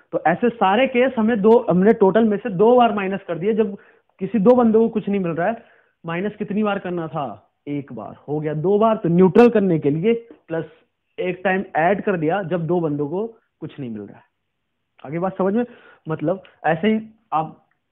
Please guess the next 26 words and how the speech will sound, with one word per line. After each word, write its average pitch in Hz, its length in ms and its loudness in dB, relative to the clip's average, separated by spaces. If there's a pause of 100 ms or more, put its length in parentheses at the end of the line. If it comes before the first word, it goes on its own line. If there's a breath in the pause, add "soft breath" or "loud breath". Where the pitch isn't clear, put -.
(120)
समझ 175 180 -6
सकते 202 240 -8
हो, 208 80 -4
ये, 175 280 -6 (100)
ये 170 180 -6
वाला 190 220 -2
example 180 400 -4
समझ 190 200 -4
में 196 100 -2
आ 185 40 -2
गया, 196 120 -4
तो 196 180 -6
वो 165 140 -4
वाला 196 160 -2
example 185 340 -8
देखो, 190 180 -8
जब 196 160 -6
ए 180 100 -4
और 196 100 -2
सी 196 180 -12
को 202 100 -8
कुछ 190 160 -10
नहीं 202 120 -6
मिल 190 120 -4
रहा 208 100 -2
है 220 160 -10